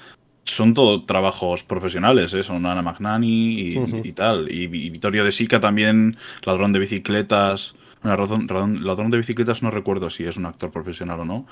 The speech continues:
Speaker 1: pero sí que creo que, que Humberto D,
Speaker 2: Ujú.
Speaker 1: Humberto B, no me acuerdo ahora mismo, la de Humberto, eh,
Speaker 2: Ujú.
Speaker 1: sí que creo que era un actor profesional. Entonces, no son los, el carácter del neorrealismo, que yo no creo que esto sea explícitamente una peli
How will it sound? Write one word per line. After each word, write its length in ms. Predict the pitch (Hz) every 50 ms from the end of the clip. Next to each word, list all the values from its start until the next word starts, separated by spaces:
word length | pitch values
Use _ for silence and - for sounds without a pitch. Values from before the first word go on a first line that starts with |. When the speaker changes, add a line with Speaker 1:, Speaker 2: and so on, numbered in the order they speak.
| - - - - -
Speaker 1:
pero 240 | - 92 90 90
sí 160 | - - - 92
que 120 | 107 98
creo 260 | - 104 101 101 95
que, 480 | - 101 95 92 95 92 92 92 90 90 95 _ _ _ _ _ _ _ _ _ _ _ -
que 140 | - 101 95
Humberto 400 | 98 95 95 101 101 - 104 98
D, 240 | 95 98 107 117 - _ _ _ _ -
Speaker 2:
Ujú. 120 | - -
Speaker 1:
Humberto 320 | 120 107 92 - - 95 90
B, 100 | 95 -
no 120 | 98 101 98
me 80 | 95
acuerdo 220 | 90 - 90 87 85
ahora 120 | 80 80
mismo, 400 | 80 80 82 82 80 85 87 90 - - - - - - _ -
la 140 | 90 90 92
de 60 | 92
Humberto, 520 | 92 92 92 92 98 - - 127 127 143 - _ _ _ -
eh, 100 | - 90
Speaker 2:
Ujú. 80 | 95 92
Speaker 1:
sí 180 | - - 101 -
que 100 | - 95
creo 160 | - 104 101
que 60 | 98
era 80 | 95 95
un 120 | 92 90 87
actor 220 | 87 87 - 82
profesional. 640 | - 87 80 90 82 82 78 85 101 107 95 82 - _ _ _ _ _ _ _ _ _ _ _ _ _ _
Entonces, 560 | - - 110 - - 117 113 110 - - -
no 320 | 110 110 110 107 110 113 120
son 500 | 120 139 123 113 113 104 85 92 104 104
los, 220 | 101 104 98 - - -
el 120 | 101 92
carácter 420 | - 98 95 101 98 - 120 113
del 200 | 113 113 110 110
neorrealismo, 720 | 107 107 107 107 101 104 104 104 101 107 107 - 120 110
que 120 | 107 98 95
yo 120 | 98 101
no 200 | 104 110 110 107 -
creo 280 | - - 113 110 107 98
que 120 | - 104
esto 180 | 101 95 - 107
sea 120 | - 107
explícitamente 580 | 98 98 - 107 98 104 98 101 92 98 92 -
una 200 | 95 95 92 78
peli 340 | 92 92 90 90 90 90